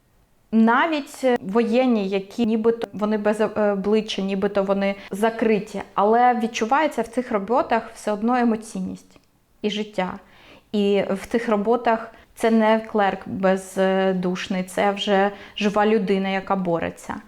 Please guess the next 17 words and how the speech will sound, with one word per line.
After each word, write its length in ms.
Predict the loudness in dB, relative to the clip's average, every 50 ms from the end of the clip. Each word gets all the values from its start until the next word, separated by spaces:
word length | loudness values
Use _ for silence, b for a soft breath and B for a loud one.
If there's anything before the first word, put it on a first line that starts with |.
| B B B B B B B B B _
І 140 | 0 0 0
також 340 | 2 2 0 0 0 -2 -4
в 80 | -4 -4
цій 140 | -6 -6
серії 520 | -2 0 2 2 2 4 2 2 2 2 0
є 420 | 0 2 4 4 6 6 4 2 0 -2
образ 580 | 0 0 0 2 2 2 2 0 -2 -10 -8 -2
матері 540 | 0 2 2 2 2 0 -2 -4 -2 -2 -6
з 80 | -4
дитиною, 640 | -6 -8 -4 0 0 0 2 0 -2 -2 -2 -4 -6 -8 B B B B B B B -2 0
е, 340 | 2 2 2 2 2 0 -2 -6 -6 -4
робота 320 | -2 0 0 0 0 0
називається 420 | -4 -2 0 0 0 0 0 -2
«Матер 340 | 0 0 0 0 0 -4 -6
Земля», 380 | -4 -4 -2 0 2 2 0 -2 -4 -10 B B B B B B B B -8 -4
яка, 480 | -2 -2 0 0 2 2 4 4 4
вочевидь, 640 | 2 2 0 -2 -2 0 -2 0 2 2 0 2 2